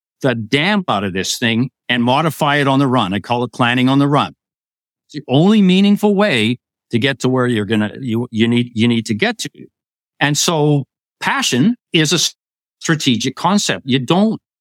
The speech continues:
hear about it that way. The other point I wanna make is it's not being passionate for the sake of being passionate. I mean, I'm a guy that always had the objective in mind,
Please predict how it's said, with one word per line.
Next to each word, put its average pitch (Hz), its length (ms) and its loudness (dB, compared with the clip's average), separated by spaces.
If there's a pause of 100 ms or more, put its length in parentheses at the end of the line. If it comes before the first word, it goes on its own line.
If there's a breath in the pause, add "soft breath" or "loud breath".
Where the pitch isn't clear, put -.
(120)
hear 247 320 2
about 143 260 0
it 95 100 -8
that 92 200 -4
way. 76 240 -12 (220)
The 151 100 2
other 226 140 0
point 190 360 2
I 107 40 2
wanna 151 200 2
make 190 280 0
is 107 260 -2 (440)
it's 156 200 -2
not 220 260 0 (220)
being 208 260 4
passionate 170 600 -2
for - 120 -4
the 147 100 -2
sake 123 340 0
of 127 140 -4
being 110 240 0
passionate. 226 520 -2
I - 380 -20
mean, 123 120 2
I'm 208 180 2
a 254 40 0
guy 180 340 2
that 135 220 -2
always 226 520 2
had 143 480 -2 (380)
the 123 120 2
objective 143 540 -2
in 139 120 4
mind, 113 440 0